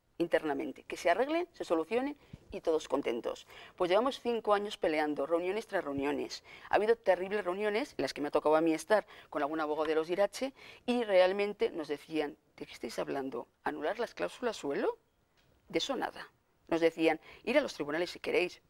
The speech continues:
pero vais a perder". Y nosotros teníamos claro que no íbamos a perder. Se veía claramente que era abusivo, se veía claro la falta de transparencia y claridad, se veía claro cómo el ciudadano había firmado unos documentos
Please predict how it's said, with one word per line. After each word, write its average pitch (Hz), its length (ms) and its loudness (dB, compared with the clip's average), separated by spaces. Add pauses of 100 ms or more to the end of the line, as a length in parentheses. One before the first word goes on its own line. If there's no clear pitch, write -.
pero - 160 -4
vais 160 160 -4
a 214 60 -6
perder". 151 440 -4 (720)
Y 160 120 2
nosotros 180 280 -4
teníamos 196 360 -4
claro 196 260 2
que 185 100 -12
no 180 60 -6
íbamos 180 260 -8
a - 40 -16
perder. 165 340 -10 (380)
Se 160 160 6
veía 208 160 2
claramente 202 520 2 (340)
que 196 80 2
era 202 200 2
abusivo, 151 580 -8 (140)
se - 140 4
veía 190 120 8
claro 214 280 2
la 208 80 -4
falta 190 280 -4
de 185 80 -2
transparencia 165 600 -2
y 180 40 -10
claridad, 151 540 0 (320)
se 175 140 4
veía 226 180 4
claro 240 400 4 (220)
cómo 220 180 4
el 214 80 -2
ciudadano 214 560 4 (140)
había 202 200 4
firmado 185 320 -2
unos 240 180 -4
documentos 208 640 -2